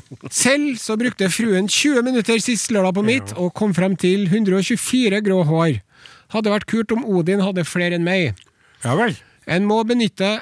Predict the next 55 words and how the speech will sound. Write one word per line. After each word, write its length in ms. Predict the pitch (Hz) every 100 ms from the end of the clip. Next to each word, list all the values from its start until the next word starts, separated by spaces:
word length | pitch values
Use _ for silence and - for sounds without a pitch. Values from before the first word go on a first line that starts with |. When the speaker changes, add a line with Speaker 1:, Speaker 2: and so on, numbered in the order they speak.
| -
Speaker 2:
hver 160 | 160
eneste 300 | 185 165 170
sjanse 240 | 175 165 170
en 240 | 175 185
har 160 | 175 202
til 140 | 214
å 20 | 185
kunne 220 | 214 190
føle 240 | 226 202
seg 240 | 170 202 190
bitte 320 | 247 - 202
litt 220 | 233 -
yngre 760 | 196 190 196 202 208 170 165 180
enn 160 | 185 175
man 160 | 175
er, 240 | 180 190 160
tenker 340 | - 165 147
jeg 240 | 143 143 143
med 220 | 156 151
brekende 540 | 151 170 196 156 151
hilsen. 480 | 165 165 - 147 139 101 _ _ _
Andreas 360 | 143 151 139 131
Moen. 300 | 139 135 127 107
Speaker 1:
Ja, 80 | 156 -
jeg, 220 | 190 190
jeg 280 | 208 214 220
så 140 | - 220 233
det 300 | 233 226 233
spørsmålet, 680 | - 226 139 147 131 131 180
for 80 | 214
det 140 | 208 -
kom 160 | 214 170
inn, 140 | 156 202 220
eh, 140 | 220 202
sånn 240 | - 202 185
at 140 | 190 202
jeg, 140 | 185
jeg 160 | 175 170
stilte 560 | - - 180 131 - 120
meg 460 | 147 175 175 170
foran 380 | 147 180 135 151
speilet 540 | 143 - 123 95 101 131
og 140 | 147 127
begynte 400 | 120 143 143 -
så 140 | 170
smått 320 | 151 151 147
selv, 380 | - 143 147 151
og 60 | 151
så 80 | 156
tenkte 400 | - 143 113 131
jeg, 80 | 127
skal 220 | 143 127
jeg 80 | 139
ringe 320 | 127 120 120
en 140 | 127